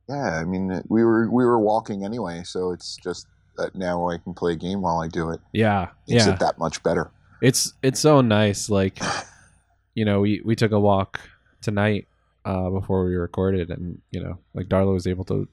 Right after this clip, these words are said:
Speaker 2: hatch, like, th-, three eggs or <laughs> something like that.
Speaker 1: Yeah.
Speaker 2: And, like,
Speaker 1: <laughs>
Speaker 2: I, I definitely do feel like the experience is slowing down a lot, for sure. Um,
Speaker 1: Absolutely. The,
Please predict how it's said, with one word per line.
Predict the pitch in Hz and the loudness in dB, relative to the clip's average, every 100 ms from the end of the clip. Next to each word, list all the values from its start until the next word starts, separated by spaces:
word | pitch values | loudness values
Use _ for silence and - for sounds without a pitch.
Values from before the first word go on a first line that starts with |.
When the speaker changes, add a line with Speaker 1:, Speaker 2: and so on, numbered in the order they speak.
| - | -8
Speaker 2:
hatch, | - 98 - | -6 -4 -4
like, | 92 - - | -6 -8 -16
th-, | - - - | -20 -20 -8
three | 98 98 98 | -6 -4 -4
eggs | 92 92 101 | -6 -6 -8
or | 85 | -8
<laughs> | 98 | -6
something | 107 - | -6 0
like | 147 139 - | 0 0 -2
that. | 143 - | -4 0
Speaker 1:
Yeah. | - - 160 78 76 - - - - | -2 0 -2 -2 -4 -12 -20 -20 -12
Speaker 2:
And, | - 107 | -4 0
like, | 104 156 156 - | 0 0 -2 -8
Speaker 1:
<laughs> | - - | -8 2
Speaker 2:
I, | 127 123 | 2 2
I | |
definitely | 135 151 160 151 | 2 2 2 0
do | 131 127 | 2 0
feel | - 123 117 | 4 4 6
like | 113 - | 4 0
the | 107 107 104 101 104 95 _ _ _ | -6 -6 -6 -6 -8 -10 _ _ _
experience | - - 117 113 107 107 | -12 0 2 4 2 0
is | 104 | -2
slowing | - - 110 107 107 104 | -4 0 2 4 2 0
down | 98 104 117 127 - | 0 0 0 -4 -6
a | 101 | -4
lot, | 98 117 - | 0 -2 -4
for | 117 | -12
sure. | - 104 143 _ _ _ _ _ _ - | -10 -12 -14 _ _ _ _ _ _ 0
Um, | 104 | 0
Speaker 1:
Absolutely. | 95 98 90 85 | 2 0 -4 -6
The, | 90 95 | -2 -2